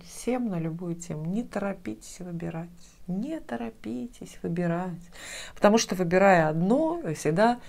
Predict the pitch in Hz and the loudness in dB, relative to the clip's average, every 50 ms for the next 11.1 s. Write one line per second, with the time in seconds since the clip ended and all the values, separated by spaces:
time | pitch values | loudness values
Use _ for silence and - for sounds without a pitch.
0 | - - - - - - - - - - - - - 175 175 180 185 170 160 196 | -18 -18 -20 -20 -20 -20 -20 -20 -20 -12 -4 -2 -2 0 0 0 0 0 2 2
1 | 208 220 226 226 220 220 - - - 196 196 202 - - - - - - - - | 4 4 4 2 2 -2 -4 -8 -8 -8 -8 -8 -12 -16 -18 -18 -18 -20 -20 -18
2 | - - - - - - - 349 330 302 269 254 254 262 262 254 247 240 240 - | -16 -16 -16 -16 -6 2 6 8 8 10 8 6 6 4 2 0 -2 -4 -8 -10
3 | - - - - - - - - - 240 - 254 254 254 359 359 320 269 269 262 | -14 -18 -20 -20 -18 -18 -12 -8 -2 2 4 4 4 4 4 2 2 2 0 -2
4 | - - 185 - - 190 180 185 190 185 170 170 170 170 175 175 - - - - | -2 -8 -8 -6 -6 -4 -4 -2 -2 -2 0 -2 -2 -4 -8 -12 -18 -18 -18 -16
5 | - - - - - - - - 202 - - - - 254 240 226 - 190 185 - | -16 -14 -14 -14 -14 -8 -6 -4 -4 -4 -2 2 4 4 4 4 2 -2 -6 -6
6 | - - 285 330 330 330 - - - 160 151 151 - - - - - - - - | -2 2 4 4 4 4 0 -6 -8 -8 -8 -10 -12 -16 -18 -16 -12 -12 -10 -6
7 | - 208 190 - - 156 165 170 175 - - 160 156 160 - - - - - - | -4 -4 -2 -2 -2 -2 -2 -2 -4 -4 -4 -4 -4 -4 -4 -8 -18 -14 -10 -10
8 | 165 - - - 214 208 - - - - - - - - - - 254 - - 190 | -10 -8 -4 -2 0 0 -2 -4 -10 -8 -6 -6 -6 -4 0 0 0 2 0 -4
9 | - - - 196 - - 160 160 - 165 160 151 - - 160 156 160 - - - | -4 -2 -2 -2 0 0 -4 -2 -2 -2 -4 -4 -4 -4 -6 -6 -6 -10 -18 -20
10 | - - - - - - - - - - - 190 202 226 247 302 311 254 175 160 | -20 -20 -18 -18 -18 -18 -18 -18 -6 0 2 4 4 6 6 6 4 4 2 0
11 | 151 160 | -4 -6